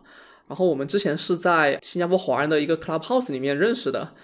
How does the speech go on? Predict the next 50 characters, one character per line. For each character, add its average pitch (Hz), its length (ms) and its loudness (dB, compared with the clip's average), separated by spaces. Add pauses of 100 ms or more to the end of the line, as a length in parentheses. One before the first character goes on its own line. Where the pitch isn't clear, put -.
(180)
对， 135 140 -4
当 147 160 -2
时 139 160 -6
在 139 140 -2
里 131 80 -4
面 135 200 0
闲 131 240 -2
聊 151 120 0
了 160 100 4
一 - 20 6
段 135 380 -2
时 - 220 -14
间。 143 200 -2 (440)
然 151 120 -4
后 240 120 -4
我 190 100 4
们 147 180 -2
今 233 160 -6
天 277 140 0
的 220 100 2
主 143 220 -6
题 139 220 -8
是 160 440 -2 (260)
由 147 220 -2
individual 175 560 -2
contributor 180 640 -4
聊 127 180 -6
下 160 240 -2
国 147 160 -6
内 170 120 -2
外 202 160 2
工 196 120 -4
程 185 160 -6
师 196 220 -4
的 156 100 -2
个 180 140 0
人 151 100 -2
发 202 200 -2
展。 185 260 -4 (720)
不 175 80 -6
过 233 140 6
在 240 140 6
聊 165 180 4
这 165 100 0
个 147 80 4
主 139 160 -6
题 147 160 -8
之 185 140 -10
前 151 200 -2
呢， 165 260 0